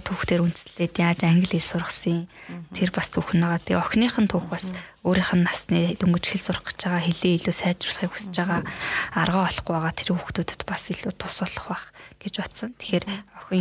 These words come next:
Speaker 1: охин ихчингийнхэн түүх бас энэ номны 3 дугаар бүлгийн хэсэг дээр байгаа. Тэгэхээр тэр хэсгийг бас хэл сурах гэж байгаа хүүхдүүд маань бас илүү сайн уншаарэ гэж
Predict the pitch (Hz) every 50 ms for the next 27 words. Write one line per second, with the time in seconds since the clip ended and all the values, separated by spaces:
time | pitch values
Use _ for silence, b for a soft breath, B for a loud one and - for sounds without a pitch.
0 | 170 - - - - 190 190 202 196 - 190 - - 185 175 - 180 170 - -
1 | - 175 180 175 170 165 165 165 160 160 175 B B B B - 165 165 175 185
2 | - 202 202 190 202 - - - 180 - - - - - - - 175 170 170 180
3 | 226 226 175 170 196 - - 185 - - - - 202 185 - - - - - 180
4 | 170 - - 170 - - B B B B B B B B B - - - 196 -
5 | - 175 - - - - - - 196 170 180 170 - - - 175 170 - - 175
6 | 175 180 - - - 180 - - 185 - - 175 165 165 165 - - - 180 175
7 | 170 180 175 175 170 - - -